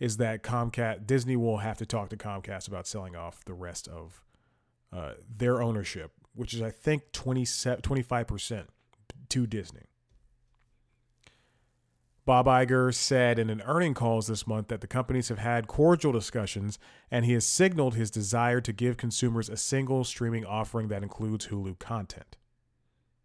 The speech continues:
Uh, C E O Comcast, Comcast C E O Brian Roberts told investors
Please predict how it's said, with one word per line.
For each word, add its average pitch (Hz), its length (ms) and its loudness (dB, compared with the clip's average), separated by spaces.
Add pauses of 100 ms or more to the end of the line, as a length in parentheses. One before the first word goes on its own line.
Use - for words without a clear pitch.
(1900)
Uh, 113 280 4
C 135 320 2
E 135 40 8
O 123 320 8
Comcast, 117 580 0
Comcast 123 340 0
C 120 180 0
E 113 60 2
O 110 60 4
Brian 113 300 2
Roberts 110 360 0
told 113 180 0
investors 107 560 -2